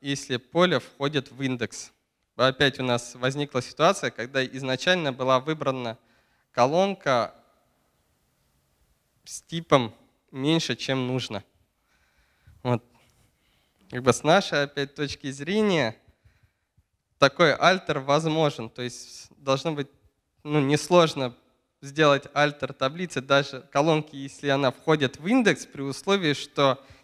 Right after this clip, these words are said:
не меняется порядок сортировки данных после изменения тип-, типа колонки.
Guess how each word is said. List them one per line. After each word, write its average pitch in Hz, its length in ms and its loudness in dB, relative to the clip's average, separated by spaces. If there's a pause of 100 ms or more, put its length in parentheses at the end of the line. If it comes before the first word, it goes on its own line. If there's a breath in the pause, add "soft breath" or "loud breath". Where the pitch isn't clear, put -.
не 143 140 0
меняется 151 640 2
порядок 143 560 0
сортировки 135 760 -4
данных 131 500 0
после 113 520 -8 (640)
изменения 131 600 0
тип-, - 280 -14 (460)
типа 131 260 -2
колонки. 110 640 -2